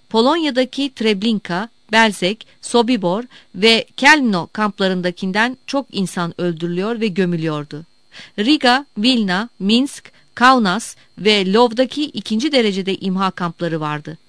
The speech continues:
Ama bu kamplarda insanlar gazla değil, daha çok kurşunla öldürülüyorlardı. Bir ara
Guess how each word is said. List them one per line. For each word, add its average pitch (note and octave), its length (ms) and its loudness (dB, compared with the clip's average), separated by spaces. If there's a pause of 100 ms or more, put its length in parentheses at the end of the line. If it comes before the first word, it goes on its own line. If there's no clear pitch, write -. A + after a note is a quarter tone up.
(140)
Ama F#3 240 0
bu B3+ 120 -6
kamplarda E3+ 540 -4
insanlar E3+ 580 -4
gazla D#3+ 480 -4
değil, A3 240 -4 (360)
daha A#3 200 2
çok C#4 300 -6 (180)
kurşunla A3 500 -2
öldürülüyorlardı. D#3 960 -6 (760)
Bir D4+ 240 2
ara C4+ 260 2